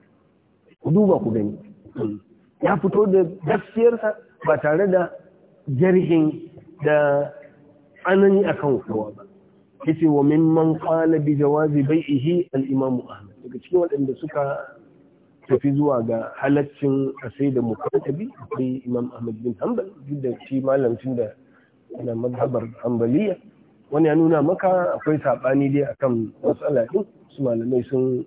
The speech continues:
halatta, wasu suna ga bai halatta ba, amma dai wannan hadisi na Aisha hujja ce kuru-kuru akan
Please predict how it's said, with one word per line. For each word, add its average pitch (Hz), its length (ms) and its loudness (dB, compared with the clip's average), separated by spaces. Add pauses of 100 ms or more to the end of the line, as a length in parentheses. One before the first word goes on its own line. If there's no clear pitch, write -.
(100)
halatta, 143 520 -2
wasu 185 380 -2 (360)
suna 143 200 0
ga 127 120 0
bai 123 200 0
halatta 131 460 -2
ba, 127 220 -2 (320)
amma 127 280 0
dai 131 280 -2 (260)
wannan 143 260 2
hadisi 143 460 2
na 156 240 0
Aisha 180 480 0
hujja 151 480 2
ce 143 240 0 (100)
kuru-kuru 208 920 2
akan 160 580 2